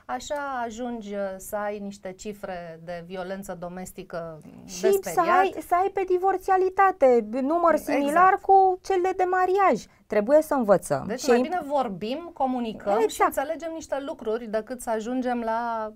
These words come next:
Speaker 1: uh, tot felul de deznodăminte nefericite.
Speaker 2: Cam așa. Și să știm de la început ce ne place, cum ne place, cu cine suntem, de ce suntem cu persoana aceea, cum vorbim cu copilul când ajungem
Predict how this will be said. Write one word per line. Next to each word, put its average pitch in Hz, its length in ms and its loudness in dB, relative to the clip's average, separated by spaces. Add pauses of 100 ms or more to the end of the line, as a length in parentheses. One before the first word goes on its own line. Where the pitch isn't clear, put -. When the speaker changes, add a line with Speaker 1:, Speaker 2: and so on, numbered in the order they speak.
Speaker 1:
uh, 196 160 -12
tot 233 180 -10
felul 240 200 -6
de 208 160 -2
deznodăminte 208 1300 -4
nefericite. 208 720 -8 (120)
Speaker 2:
Cam 311 220 0 (100)
așa. 262 280 -4 (200)
Și - 140 -6
să 359 200 0
știm 381 240 -8
de 403 120 -2
la 381 140 0
început 370 500 -2 (340)
ce - 140 -4
ne 269 200 -2
place, 311 420 -6
cum 311 240 -8
ne 269 200 -6
place, 247 520 -4
cu 254 140 -8
cine 302 300 -6
suntem, 269 460 -6
de 247 100 -4
ce 381 140 -6
suntem 285 400 -6
cu 202 120 -8
persoana 175 600 -6
aceea, 165 320 -10
cum 381 200 -12
vorbim 247 320 -4
cu 202 140 -8
copilul 170 520 -4
când 170 220 -10
ajungem 156 680 -8